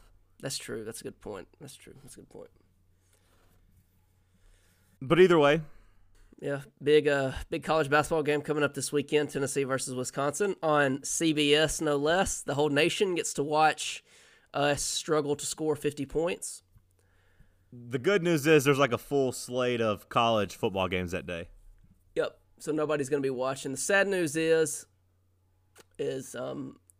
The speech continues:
Speaker 1: of course, Brother Lamonte is no longer with us. So we, we've had to press F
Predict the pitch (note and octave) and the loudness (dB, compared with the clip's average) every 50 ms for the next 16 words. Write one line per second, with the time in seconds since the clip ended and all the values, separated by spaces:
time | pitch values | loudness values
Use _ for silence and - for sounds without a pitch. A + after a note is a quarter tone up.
0 | _ _ _ _ _ _ _ _ _ _ - - - D#3 D3 C#3+ D#3+ E3 D3 D3+ | _ _ _ _ _ _ _ _ _ _ -20 -10 -2 0 0 0 0 0 0 0
1 | D3 D3 C#3+ D3 C#3+ C#3+ C#3+ C#3+ C#3 - D#3 D3+ D3 C#3+ C3 C3+ C3+ C#3 C#3+ D#3 | 2 2 2 2 2 2 2 2 2 0 0 2 2 0 0 0 -2 0 0 -2
2 | F3 F3 D#3+ D3+ C#3 - F3 E3+ - - - - _ _ _ _ _ _ _ _ | 0 2 2 2 2 0 -4 -6 -6 -14 -20 -20 _ _ _ _ _ _ _ _
3 | _ _ - - C3+ C3 B2+ C#3 C#3+ C#3 C#3+ C#3+ C#3+ C#3 C3+ C#3 - - _ _ | _ _ -8 -4 -4 -2 -2 -2 -4 -4 -4 -4 -2 -4 -4 -6 -8 -12 _ _
4 | _ _ _ _ _ _ _ _ _ _ _ _ _ _ _ _ _ _ - - | _ _ _ _ _ _ _ _ _ _ _ _ _ _ _ _ _ _ -20 -20
5 | - - - _ _ D3 D#3 E3 E3 E3 D3 - - F3+ F3 E3 - E3 D#3+ E3 | -20 -20 -20 _ _ -8 -2 0 0 0 0 -2 0 0 0 2 2 2 4 4
6 | E3+ E3+ - - - _ | 2 0 -2 -14 -20 _